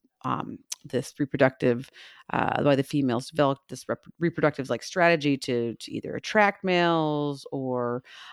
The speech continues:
um, or as part of her pheromone release. But they do speculate since, since the, uh, they are grazers who spend most of their times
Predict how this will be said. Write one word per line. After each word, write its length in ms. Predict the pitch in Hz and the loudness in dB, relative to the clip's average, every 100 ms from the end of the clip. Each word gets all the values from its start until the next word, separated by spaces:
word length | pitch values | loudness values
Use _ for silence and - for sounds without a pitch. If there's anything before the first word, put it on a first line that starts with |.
| - | -8
um, 480 | - 110 107 104 - | 0 2 4 2 0
or 220 | 104 95 | -2 0
as 140 | 113 - | -2 -2
part 240 | 139 131 | -2 0
of 100 | 123 | 0
her 120 | - | -4
pheromone 540 | - - 165 160 156 156 | -4 2 2 2 0 -2
release. 500 | 147 143 139 147 - _ _ _ _ - | -4 -2 -2 -4 -8 _ _ _ _ 0
But 260 | 165 - | 2 4
they 200 | 160 147 - | 2 0 2
do 200 | 262 311 | 2 2
speculate 760 | - 196 190 160 147 143 135 | 4 2 2 0 0 0 -2
since, 540 | - - 151 151 - - _ _ _ _ - | -6 -4 -2 -2 -8 -16 _ _ _ _ -18
since 580 | - - 247 262 - _ | -14 2 4 4 -2 _
the, 320 | 190 175 160 | 2 4 4
uh, 120 | - 147 | 2 2
they 160 | 156 | 4
are 320 | - 190 196 | 4 4 2
grazers 640 | - 165 143 139 131 135 - | 0 2 2 2 -2 -4 -6
who 80 | 147 | -10
spend 300 | - 147 147 | -4 0 2
most 220 | 151 - | 0 -2
of 60 | 156 | -4
their 80 | |
times 540 | 151 151 139 135 127 | -4 -2 0 0 -4